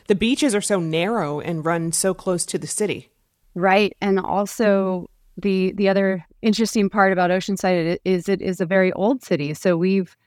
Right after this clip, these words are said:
Speaker 2: constructed up to, you know, the mean high water line in some areas. And, um, and we did this so long ago before we really understood all that is at play here with coastal processes and at, and with sediment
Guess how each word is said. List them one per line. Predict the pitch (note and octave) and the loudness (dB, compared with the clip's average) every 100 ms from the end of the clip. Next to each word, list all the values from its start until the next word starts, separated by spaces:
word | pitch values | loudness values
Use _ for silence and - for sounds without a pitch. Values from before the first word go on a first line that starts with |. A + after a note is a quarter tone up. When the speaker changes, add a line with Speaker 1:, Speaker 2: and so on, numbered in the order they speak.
| _ _ | _ _
Speaker 2:
constructed | - G3+ - - G3+ - G#3 F#3 E3+ | -2 -2 -2 2 2 2 2 2 0
up | - F#3+ - | -2 -2 -4
to, | - F#3+ F3 E3+ E3 E3 _ _ _ | -2 -2 0 -2 -4 -8 _ _ _
you | F#3 F#3+ | 0 0
know, | |
the | E3+ F3+ | 2 2
mean | F#3 F#3 | 2 2
high | F#3 | 0
water | F3 E3 F#3+ G3 | 2 2 2 2
line | F3+ E3 | 0 0
in | E3 | -2
some | D#3+ F3 E3 | -2 -2 -2
areas. | E3+ E3 D#3+ D#3 D#3+ - _ - _ _ | -2 -2 -2 -2 -4 -8 _ -20 _ _
And, | - F3 F3 E3 | -4 -2 0 0
um, | E3+ D#3 D#3 | 0 -2 -2
and | - F3 | -2 -2
we | E3+ | -2
did | D3+ F#3 | -2 -2
this | F3+ E3+ | 0 -2
so | G3+ F3 | 0 0
long | E3 F#3+ | 2 2
ago | F#3+ E3 | 2 0
before | D3+ D#3 - E3 | -4 -4 -4 -2
we | E3 | -2
really | F3 G3+ | 0 0
understood | F3+ D#3+ E3 - F3+ | 0 -2 -4 -2 0
all | E3 D#3 | 2 0
that | D#3 D#3 - - | 2 2 0 -4
is | D#3+ - - | -8 -10 -2
at | E3+ - | 0 0
play | - F#3 G3 | 0 2 2
here | - G#3+ G#3 | 2 0 2
with | E3+ - | -2 -6
coastal | F3+ D#3+ C4+ | -8 -6 -8
processes | - F#3+ G3 G3 - F#3 F#3 E3 | 0 0 0 -6 -2 0 0 -2
and | D#3 - | -4 -2
at, | D#3+ - - | -2 -4 -6
and | E3+ D3+ D3 | -4 -4 -6
with | D#3+ D#3+ D3 | -4 -4 -4
sediment | - F#3 F3 E3+ F3 | 2 4 4 0 -2